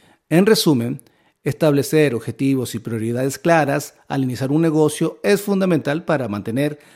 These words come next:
la motivación en el camino. No subestimes el poder de una visión clara en tu emprendimiento. Empieza a definir tus objetivos y prioridades hoy mismo. En muchas ocasiones, los emprendedores se lanzan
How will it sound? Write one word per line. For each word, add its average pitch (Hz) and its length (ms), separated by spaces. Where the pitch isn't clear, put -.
la 131 160
motivación 135 720
en 165 60
el 151 100
camino. 104 420
No 151 280
subestimes 165 640
el 175 100
poder 131 380
de 143 60
una 160 120
visión 131 340
clara 165 480
en 147 180
tu 147 80
emprendimiento. 113 840
Empieza 139 560
a 147 60
definir 139 460
tus 220 240
objetivos 175 560
y 147 60
prioridades 135 720
hoy 185 340
mismo. 139 480
En 156 140
muchas 269 280
ocasiones, 190 640
los 151 160
emprendedores 151 540
se 165 100
lanzan 160 640